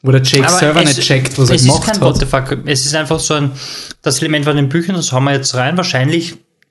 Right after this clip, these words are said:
Speaker 2: gibt's eine andere Szene, wo das irgendwie anders gelöst wird. Und dann später so ein, "Hey,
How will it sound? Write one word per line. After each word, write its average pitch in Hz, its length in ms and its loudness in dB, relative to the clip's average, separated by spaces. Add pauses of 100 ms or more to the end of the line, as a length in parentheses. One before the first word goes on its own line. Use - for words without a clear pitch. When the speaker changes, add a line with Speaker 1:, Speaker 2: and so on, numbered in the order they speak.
Speaker 2:
gibt's 131 240 -4
eine 127 220 0
andere 131 260 0
Szene, 160 440 -4
wo 135 80 2
das 127 320 -4 (100)
irgendwie 131 280 0
anders 123 280 -2
gelöst 151 320 -4
wird. 180 160 -2 (440)
Und 135 200 -2
dann 151 160 0
später 143 460 -4
so - 120 -2
ein, 147 140 0 (300)
"Hey, 131 360 0